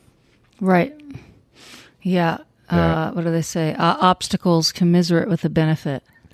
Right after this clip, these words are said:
Speaker 2: But yeah, I have
Speaker 1: Um,
Speaker 2: friends who did not wanna record at all during the pandemic, didn't wanna write. And
Speaker 1: Yeah.
Speaker 2: I have s-, even friends who are just telling me I shouldn't write. <laughs> I was just like, "Are you crazy?" Um, they said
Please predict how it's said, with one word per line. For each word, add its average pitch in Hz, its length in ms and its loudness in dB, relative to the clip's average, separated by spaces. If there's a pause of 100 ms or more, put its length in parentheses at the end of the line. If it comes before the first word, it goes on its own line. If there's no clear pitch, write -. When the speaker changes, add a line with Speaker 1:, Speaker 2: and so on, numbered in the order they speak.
(360)
Speaker 2:
But 135 100 2
yeah, 156 120 6
I 147 60 6
have 170 200 4
Speaker 1:
Um, 170 80 -2
Speaker 2:
friends 139 300 4
who 110 180 4
did 110 300 -2
not 110 260 4
wanna 104 220 4
record 98 400 2
at 92 80 2
all 101 200 4
during 82 480 -2 (200)
the 95 100 -4
pandemic, 82 500 -2
didn't 90 240 0
wanna 87 200 4
write. 90 340 2 (880)
And 85 380 -2
Speaker 1:
Yeah. 160 180 -2 (200)
Speaker 2:
I 92 60 -2
have 98 160 -4 (100)
s-, - 140 -8
even 110 220 2
friends 98 300 2
who 98 80 2
are 90 40 0
just - 220 -6
telling 92 180 2
me 87 180 0
I 98 200 4
shouldn't 78 480 -2
write. 73 320 -8 (280)
<laughs> - 240 -14
I 143 280 0
was 131 240 4
just 123 120 -4
like, 98 80 4
"Are 92 60 4
you 110 160 2
crazy?" 98 500 2 (800)
Um, 85 580 2 (1400)
they 107 160 -6
said 135 300 2